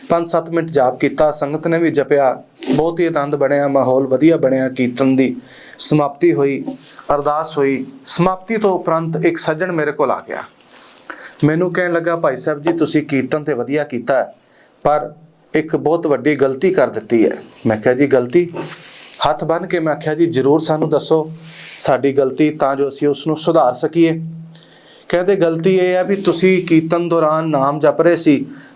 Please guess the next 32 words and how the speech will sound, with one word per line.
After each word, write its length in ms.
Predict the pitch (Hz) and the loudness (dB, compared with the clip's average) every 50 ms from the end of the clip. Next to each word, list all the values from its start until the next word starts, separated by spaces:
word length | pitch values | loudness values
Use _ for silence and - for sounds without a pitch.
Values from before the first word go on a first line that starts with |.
| - - | -2 -2
ਤੇ 100 | 165 156 | -2 0
ਨਾਮ 300 | 160 156 156 165 170 156 | 0 0 -2 -2 -2 -2
ਜਪਦਿਆਂ 380 | 170 165 165 165 175 180 175 | -4 -4 -4 -4 -4 -4 -2
ਦੌਰਾਨ 340 | 165 170 165 156 160 165 165 | 0 0 0 0 0 -2 -2
ਤੁਸੀਂ 240 | 165 156 - 185 165 | -4 -2 0 2 4
ਮੂਲ 280 | 160 156 156 175 196 | 6 6 6 6 6
ਮੰਤਰ 320 | 190 185 170 165 165 180 170 | 4 2 0 2 2 0 2
ਦਾ 160 | 160 170 170 | 2 2 2
ਜਾਪ 340 | 165 147 135 135 139 - - | 2 2 2 0 0 -2 -2
ਕੀਤਾ 280 | 147 147 147 - 165 | -6 -4 -2 0 0
ਹੈ, 240 | 156 131 - - - - _ _ - | 0 -2 -4 -8 -20 -20 _ _ -4
ਪਰ 120 | - 160 175 | -2 0 0
ਉਹ 200 | - 180 165 170 | 2 0 0 0
ਤੁਸੀਂ 280 | 175 170 - 175 165 | -2 -2 0 0 2
ਮੂਲ 320 | 151 143 143 143 160 160 151 | 2 4 4 4 4 4 4
ਮੰਤਰ 360 | 156 151 151 160 170 175 170 | 2 0 -2 0 0 -2 -2
ਪੂਰਾ 440 | 165 - - 165 170 170 185 180 175 | -2 -6 0 4 6 6 6 6 4
ਕਿਉਂ 200 | 175 160 139 135 | 4 0 0 0
ਨਹੀਂ 120 | 135 127 | 0 0
ਪੜ੍ਹਿਆ? 380 | 127 120 123 135 - - - - _ _ _ _ _ _ - - - - - - - - - _ - - - - - - - - - - - - - - - - - 170 | 2 2 4 4 2 2 -2 -10 _ _ _ _ _ _ -20 -20 -20 -20 -20 -20 -20 -20 -20 _ -18 -18 -18 -16 -18 -20 -20 -20 -20 -20 -20 -20 -20 -20 -8 -2 0 0
ਅਧੂਰੇ 360 | 170 156 170 156 160 196 220 | 2 2 2 4 4 4 4
ਮੂਲ 280 | 214 202 196 196 202 190 | 4 2 2 2 2 2
ਮੰਤਰ 340 | 180 170 165 165 190 185 170 | 0 -2 -2 -2 -4 -2 -2
ਦਾ 100 | 170 180 | 0 -2
ਹੀ 80 | 175 | -2
ਤੁਸੀਂ 320 | 170 175 165 - 170 160 151 | -2 -2 -2 0 0 0 2
ਜਾਪ 300 | 160 151 139 147 147 - | 2 2 2 2 0 -4
ਸੰਗਤਾਂ 400 | - 151 131 127 123 147 147 147 | -4 -4 -4 -2 0 -2 -2 -2
ਨੂੰ 100 | 151 151 | -2 -4
ਵੀ 80 | 156 | -4
ਕਰਾਉਂਦੇ 400 | 151 151 139 131 131 127 135 131 | -2 -2 -2 -2 0 -2 -2 0
ਰਹੇ।" 140 | 123 123 | 0 -2